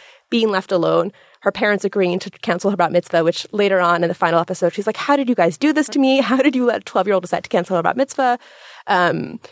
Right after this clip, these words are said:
she starts kind of, when one of the caterers doesn't realize it was canceled, she comes to the house and talks to her, and then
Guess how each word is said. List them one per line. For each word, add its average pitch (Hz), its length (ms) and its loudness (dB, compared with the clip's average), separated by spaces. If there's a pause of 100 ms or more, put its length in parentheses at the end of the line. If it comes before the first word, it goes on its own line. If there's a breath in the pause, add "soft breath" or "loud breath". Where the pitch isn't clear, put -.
she - 140 0
starts 220 560 -2
kind 190 220 0
of, 170 240 -2
when 196 280 -2
one 196 120 2
of 190 40 0
the 190 80 -2
caterers 180 380 0
doesn't 175 200 -2
realize 165 220 0
it 180 60 -4
was 180 80 -10
canceled, 165 400 -2
she 196 100 -10
comes 170 640 -2
to - 80 -20
the 185 80 -2
house - 500 -2
and 170 180 0
talks - 280 -4
to 214 80 0
her, 175 40 4
and 170 140 2
then 170 160 2